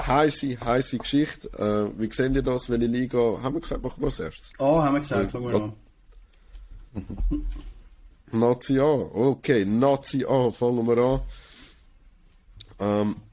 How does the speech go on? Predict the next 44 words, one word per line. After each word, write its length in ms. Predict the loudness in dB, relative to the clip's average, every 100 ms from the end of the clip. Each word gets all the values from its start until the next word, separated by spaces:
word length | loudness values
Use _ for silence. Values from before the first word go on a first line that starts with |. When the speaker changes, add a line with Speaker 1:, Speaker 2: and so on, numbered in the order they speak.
| -12 -2
Speaker 1:
dann 120 | 2
machen 200 | 2 4
wir 40 | 4
einen 100 | 4
Recap 400 | 4 2 0 0
schnell 280 | 2 2
von 140 | 2 0
dem 140 | 0
Game, 240 | 2 2 2
der 120 | 0
wo 100 | 0
passiert 420 | -4 -2 -2 -2
ist, 120 | -4
weil 120 | -4
das 340 | -2 -2 -2 -4
gibt 220 | -6 -2
uns 240 | -4 -4 -8
einen 180 | -10 -6
Ausblick 680 | -4 -2 -4 -4 -2 -2 -6 -6
auf 260 | -2 -2 -6
die 80 | -8
Playoffs. 680 | 2 4 4 2 -2 -12 -18 _ -20 -20 -20 _
Und 340 | 0 2 2 0
zwar 480 | 0 2 4 0 -6 -20 -20 -20 -20 -20 -20 -20 -12 -10 -10 -14 -6
möchte 420 | 2 2 2 -2
ich 100 | -2
gerne 200 | 0 2
mit 160 | 0 -2
den 80 |
Mockingbirds 640 | -4 -4 -4 -2 0 -2 -2
anfangen. 580 | -2 0 -2 -2 -2 -4 -10 -20 -20 -20 -20 _ -2
Der 100 | -2
Philipp 520 | 2 2 4 2 0 -10 _ _ -20 -12
hat 260 | -2 0 0
gesagt, 500 | 0 2 2 0 -10 _ -6
er 160 | -4
gönnt 320 | 0 2 2 0
sich 180 | -6
Gitz, 340 | -2 -2 -2 -6
er 100 | -4
hat 140 | -4 -6
sich 140 | -8
Gitz 280 | -6 -6 -4
gönnt 380 | -2 0 0